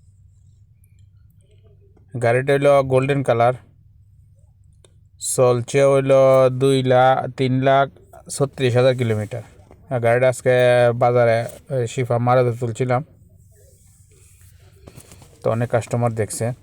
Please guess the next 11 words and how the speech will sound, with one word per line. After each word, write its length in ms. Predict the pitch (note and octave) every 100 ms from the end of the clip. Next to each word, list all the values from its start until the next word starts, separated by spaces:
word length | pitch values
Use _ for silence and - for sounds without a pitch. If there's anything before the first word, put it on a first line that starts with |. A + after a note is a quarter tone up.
| _ _ _ _ _ _ -
ঠিক 140 | A2+
আছে। 480 | A2+ - G#2 G2+ _ _ - _ _ - _ _ _ _ _ _ _ _ _ _
তো 80 | B2
গাড়িটা 720 | A#2+ C3 C#3 D#3 D3+ D3 D#3 B2 C#3
রং 320 | C3+ D3 D3+
টং 220 | D3+ D3
আছে 200 | C3 A#2
কিছু, 360 | D3 C3+ C#3 E3+ - _ _ _
ইঞ্জিন 420 | - A#2 A#2+ A#2+ A#2+
গিয়ারও 300 | C3+ C3 A#2+
কালা। 340 | A#2+ A2